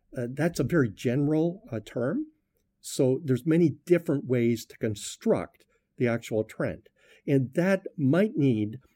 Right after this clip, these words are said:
some fine tuning depending upon, uh, the particular asset that you're applying to. So for example, if the asset's highly volatile, uh, you might need, uh,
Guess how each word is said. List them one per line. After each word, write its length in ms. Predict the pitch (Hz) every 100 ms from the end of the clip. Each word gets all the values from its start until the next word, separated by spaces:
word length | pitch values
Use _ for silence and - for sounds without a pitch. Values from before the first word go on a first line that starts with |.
| _
some 280 | - - 120
fine 380 | 117 139 135 123
tuning 520 | - 254 214 95 120
depending 440 | 127 135 143 147
upon, 560 | 151 - 117 107 98 107 - _ _
uh, 60 | 123
the 100 | 113
particular 580 | - 127 - - 107 113
asset 480 | 110 101 - 101 104
that 140 | 117 110
you're 160 | 110
applying 360 | 107 135 117 110
to. 120 | - 73 - -
So 140 | 131
for 160 | 131 120
example, 640 | 110 143 131 127 107 101 _ _
if 160 | 120 107
the 120 | 123
asset's 380 | 135 107 - -
highly 320 | 139 185 170
volatile, 800 | 135 170 170 - - - 135 - _ _ _ 135
uh, 180 | 120 143
you 160 | 170 131
might 280 | 131 147
need, 520 | - 135 120 117 107 107 _ _ -
uh, 220 | 107